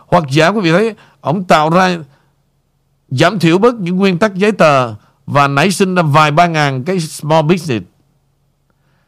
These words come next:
Cái sinh khí, quý vị nhớ, thời của ông Trump là gì? Vào Thanksgiving, xe chạy đầy đường, chạy mà không bao giờ nghĩ tới chuyện mà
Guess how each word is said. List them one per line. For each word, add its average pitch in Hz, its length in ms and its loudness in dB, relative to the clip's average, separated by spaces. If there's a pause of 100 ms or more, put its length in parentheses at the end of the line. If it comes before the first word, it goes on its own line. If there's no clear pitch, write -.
(160)
Cái 262 100 -4
sinh 226 240 -2
khí, 240 280 2
quý 277 100 0
vị 208 120 -2
nhớ, 180 360 2
thời 175 160 2
của 170 80 -4
ông 196 100 -6
Trump 202 140 -2
là 180 60 0
gì? 160 300 -2 (840)
Vào 147 680 0 (140)
Thanksgiving, 180 640 -2 (840)
xe 254 280 0
chạy 180 220 0
đầy 190 240 2
đường, 180 320 0 (760)
chạy 170 180 2
mà 190 100 -4
không 220 160 -2
bao 233 80 0
giờ 214 120 -2
nghĩ 180 200 2
tới 240 100 -2
chuyện 175 280 -2
mà 156 200 -4